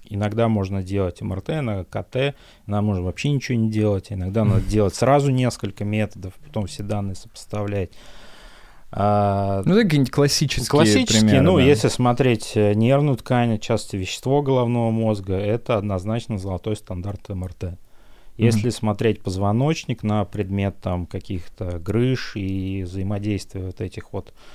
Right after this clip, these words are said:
Speaker 1: грубо говоря, вывалившихся дисков, э, с нервными корешками, да тоже все М Р Т.
Speaker 2: Мгм.
Speaker 1: Ну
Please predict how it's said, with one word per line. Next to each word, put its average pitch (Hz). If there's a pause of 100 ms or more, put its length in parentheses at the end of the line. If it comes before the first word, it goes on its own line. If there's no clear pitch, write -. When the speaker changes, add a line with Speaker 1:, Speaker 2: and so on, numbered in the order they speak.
(360)
Speaker 1:
грубо 95
говоря, 101
вывалившихся 98
дисков, 95 (200)
э, 90
с -
нервными 95
корешками, 120
да 95
тоже 123
все 107
М 101
Р 95
Т. 92 (640)
Speaker 2:
Мгм. 110
Speaker 1:
Ну 90